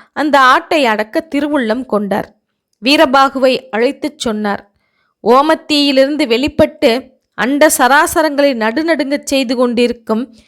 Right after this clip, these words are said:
அந்த ஆட்டை பிடித்து வர கட்டளையிட்டார். முருகனை வணங்கி விடை பெற்று புறப்பட்டார் வீரபாகு.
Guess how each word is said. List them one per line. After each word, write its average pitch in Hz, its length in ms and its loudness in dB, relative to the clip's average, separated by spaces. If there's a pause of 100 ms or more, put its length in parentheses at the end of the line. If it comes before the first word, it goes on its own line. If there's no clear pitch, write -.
(280)
அந்த 277 300 0
ஆட்டை 269 520 2
பிடித்து 330 360 -4
வர 220 260 -2
கட்டளையிட்டார். 220 760 -2 (680)
முருகனை 262 540 2
வணங்கி 254 800 -2
விடை 254 260 2
பெற்று 285 420 -4
புறப்பட்டார் 233 720 0
வீரபாகு. 233 720 -2